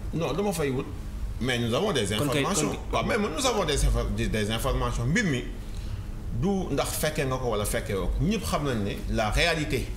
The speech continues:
Speaker 2: Non, da ngay minimiser manifestation
Speaker 1: Non,
Speaker 2: ou
Speaker 1: je
Speaker 2: pas?
Speaker 1: minimise rien.
Speaker 2: Petit
Speaker 1: C'est la
Speaker 2: peu.
Speaker 1: réalité.
Speaker 2: Mais nga ne,
Speaker 1: Minimiser wu ma,
Speaker 2: nga
Speaker 1: c'est
Speaker 2: ne
Speaker 1: la réalité.
Speaker 2: deux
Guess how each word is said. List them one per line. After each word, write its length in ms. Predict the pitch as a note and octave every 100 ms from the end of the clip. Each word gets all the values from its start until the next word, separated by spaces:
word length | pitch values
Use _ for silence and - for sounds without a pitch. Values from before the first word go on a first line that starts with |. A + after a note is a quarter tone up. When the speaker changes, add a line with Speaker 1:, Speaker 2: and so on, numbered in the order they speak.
| - -
Speaker 2:
Non, 80 | E3
da 60 | F#3
ngay 120 | A3
minimiser 560 | A3 A3 G3+ F#3 E3+ D#3+
manifestation 640 | D#3 D#3 D#3 D3 F3 -
Speaker 1:
Non, 80 | C4
Speaker 2:
ou 20 | C4+
Speaker 1:
je 100 | C#4
Speaker 2:
pas? 80 | C#4
Speaker 1:
minimise 460 | C#4 C4+ C4+ F#3+
rien. 400 | G#3+ B3 A3+ C3 -
Speaker 2:
Petit 180 | F3 B3
Speaker 1:
C'est 100 | B3+
la 120 | B3+
Speaker 2:
peu. 40 | A#3+
Speaker 1:
réalité. 440 | A#3+ A3 G#3+ G3+
Speaker 2:
Mais 80 | F3
nga 40 | A3+
ne, 100 | B3
Speaker 1:
Minimiser 240 | C#4+ C#4
wu 60 | B3+
ma, 40 | F3
Speaker 2:
nga 60 |
Speaker 1:
c'est 100 | G3
Speaker 2:
ne 40 | B3
Speaker 1:
la 80 | C4
réalité. 260 | B3+ G3+
Speaker 2:
deux 60 | E3+